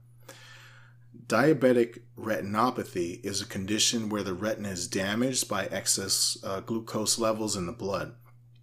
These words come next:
When I was in college, we were studying diabetes, and we were looking at a video of people who were affected. There was a guy who all of a sudden lost his sight while he was at work.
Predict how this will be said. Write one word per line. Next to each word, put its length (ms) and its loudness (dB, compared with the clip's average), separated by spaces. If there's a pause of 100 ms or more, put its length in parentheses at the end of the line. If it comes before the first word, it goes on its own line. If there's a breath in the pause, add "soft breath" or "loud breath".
(600 loud breath)
When 100 -2
I 120 6
was 140 6
in 120 0
college, 500 0
we 100 -2
were 140 -2
studying 560 0
diabetes, 800 -2
and 380 -4
we 80 -4
were 160 -4
looking 340 -4
at 100 0
a 40 -2
video 420 -2
of 300 -2
people 560 -4
who 100 -4
were 240 -2
affected. 560 -4 (600 loud breath)
There 100 6
was 160 10
a 60 2
guy 640 -2 (160)
who 260 -2
all 160 2
of 80 -6
a 40 0
sudden 480 2
lost 300 0
his 160 2
sight 460 2 (220)
while 360 -2 (460)
he 180 -4
was 200 -2
at 180 -10
work. 400 -6